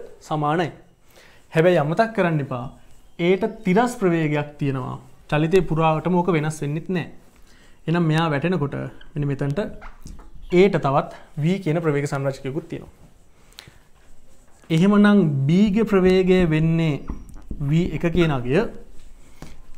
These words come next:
A ගේ ප්‍රවේගය වෙන්නේ වී එක කියන අගය නෙමෙයි, මෙන්න මේ දෙන්නගෙම සම්ප්‍රයුක්තිය. ඔයාලට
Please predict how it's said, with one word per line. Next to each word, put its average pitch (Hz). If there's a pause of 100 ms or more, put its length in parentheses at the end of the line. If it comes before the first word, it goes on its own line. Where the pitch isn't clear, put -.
(220)
A 165 (120)
ගේ 247
ප්‍රවේගය 160
වෙන්නේ 135 (320)
වී 160
එක 143
කියන 170
අගය 139
නෙමෙයි, 131
මෙන්න 180
මේ 156
දෙන්නගෙම 139 (680)
සම්ප්‍රයුක්තිය. 160 (3000)
ඔයාලට 151